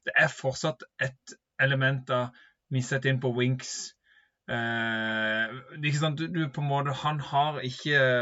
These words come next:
noe å by på lenger. Vi har sett det beste av han i Tottenham. Kanskje han kan vokse i en annen klubb, men bredden er for dårlig der, rett og slett, når Skip da har vært langtidsskadet og sånn.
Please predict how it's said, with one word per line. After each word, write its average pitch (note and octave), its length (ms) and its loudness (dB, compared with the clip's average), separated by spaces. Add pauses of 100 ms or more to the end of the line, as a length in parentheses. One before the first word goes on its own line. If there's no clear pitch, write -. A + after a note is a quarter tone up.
(100)
noe C3 200 2
å C3+ 40 -4
by D#3+ 200 2
på A2+ 140 -4
lenger. G2+ 300 -4
Vi C3+ 140 0
har C#3 260 2
sett C#3+ 240 -6
det C3 120 -2
beste C3 280 0
av B2 80 0
han C3+ 160 0
i C3 120 -4
Tottenham. B2+ 440 -4
Kanskje B2+ 320 -4
han D3 80 -8
kan C3+ 160 -2
vokse B2 240 -4
i - 20 2
en A#2+ 60 0
annen A#2+ 140 -4
klubb, G3 260 4 (720)
men C#3+ 220 4
bredden C3+ 360 6
er B2 160 6
for B2+ 300 2
dårlig B2 460 2
der, G#2+ 180 2
rett A2 180 -8
og B2 100 -6
slett, A#2+ 180 -8
når G#2+ 280 -6
Skip - 320 -10 (160)
da G2 240 -4
har F2+ 100 -4
vært G#2+ 160 -6
langtidsskadet G#2 600 -6
og A2 60 -6
sånn. G3+ 240 4